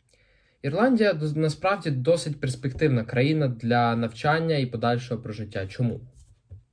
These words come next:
Плюси Ірландії. Перше, швидко отримаєш паспорт. Через п'ять років прожиття, враховуючи навчання,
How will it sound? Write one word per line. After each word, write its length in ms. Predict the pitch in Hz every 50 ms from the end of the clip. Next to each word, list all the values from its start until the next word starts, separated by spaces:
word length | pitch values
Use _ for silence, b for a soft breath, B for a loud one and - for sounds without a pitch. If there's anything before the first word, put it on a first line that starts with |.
| _ -
Плюси 360 | - 160 170 160 - 247 240
Ірландії. 680 | 160 117 113 101 85 85 85 - - - - - - - _ _ _ _ _ _ _ -
Перше, 600 | - 151 139 123 - - - - 95 107 123 - - - -
швидко 380 | - - - 190 196 - - 170
отримаєш 400 | 127 - 135 147 143 135 127 -
паспорт. 600 | - - 104 101 - - - - - - _ _ b b b b b b b b
Через 300 | b b - 160 156 156
п'ять 260 | - - 185 180 175 180
років 380 | 180 180 165 - 147 135 -
прожиття, 640 | - 147 135 127 135 127 - - - 170 196 226 226
враховуючи 840 | - 131 131 139 131 - 175 160 143 127 123 117 113 110 - - -
навчання, 540 | 120 113 - - 165 175 202 208 196 170